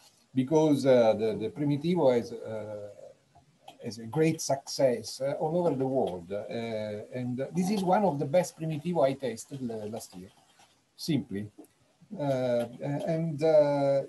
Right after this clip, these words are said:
it's fantastic. It's not a Primitivo di Manduria as a D O C, but in fact is a Primitivo di Manduria, because, uh, they, they produce the, the, this wine in the area,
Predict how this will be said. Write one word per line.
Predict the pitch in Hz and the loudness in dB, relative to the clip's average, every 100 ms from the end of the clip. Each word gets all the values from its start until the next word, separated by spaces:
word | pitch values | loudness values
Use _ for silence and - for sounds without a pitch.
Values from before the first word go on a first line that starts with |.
| 135 | -8
it's | - | -6
fantastic. | 160 160 - - - 104 | -4 4 6 6 0 -6
It's | 143 139 | -4 4
not | 185 220 | 10 10
a | 208 | 10
Primitivo | - 165 151 165 156 147 | 2 0 0 -2 0 2
di | 135 123 - | 4 2 0
Manduria | 120 135 135 143 165 143 117 | -2 0 2 2 4 4 6
as | 123 110 | 4 2
a | |
D | 113 123 143 | 0 4 6
O | 113 | 6
C, | - 185 190 127 - - - _ | 4 2 4 2 0 -10 -20 _
but | 131 131 | 0 2
in | 165 160 | 2 2
fact | - 180 165 - - - | 8 10 10 8 -12 -6
is | 139 123 107 110 | 0 0 0 -4
a | - 98 | -6 -8
Primitivo | 117 107 104 113 107 | -6 -4 0 0 0
di | 107 | 0
Manduria, | 110 131 208 165 110 95 | 0 2 6 6 6 2
because, | 98 120 113 104 | -2 -2 -2 0
uh, | 113 104 101 | 2 2 0
they, | 90 107 98 | 0 -2 0
they | 101 | -2
produce | 95 104 110 151 131 104 | -2 0 6 6 6 4
the, | 110 95 104 | -2 -2 -4
the, | 95 95 | -4 -4
this | 107 95 | -4 2
wine | 117 120 135 | 2 4 2
in | 117 107 | 2 2
the | 107 | 4
area, | 113 113 110 101 104 | 8 8 8 6 2